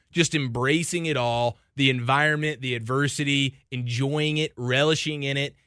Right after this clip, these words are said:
and just going out there and performing, putting on a performance of a lifetime. That was sixty seconds of gold.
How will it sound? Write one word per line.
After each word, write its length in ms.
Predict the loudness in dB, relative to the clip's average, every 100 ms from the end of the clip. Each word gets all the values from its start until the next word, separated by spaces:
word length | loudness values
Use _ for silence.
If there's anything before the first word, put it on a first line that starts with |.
| -8
and 80 | -4
just 160 | -2
going 300 | 0 0 0
out 160 | 0 0
there 120 | 0
and 140 | -2 -4
performing, 560 | -8 -4 -2 0 0
putting 240 | 2 2 2
on 140 | 0
a 40 |
performance 520 | -2 -6 -4 -2 -2 -2
of 60 |
a 40 | -4
lifetime. 520 | -4 -6 -8 -6 0
That 140 | 4
was 140 | 4 2
sixty 300 | -4 -4 -2
seconds 380 | 2 2 2 -4
of 80 |
gold. 340 | -6 -10 -12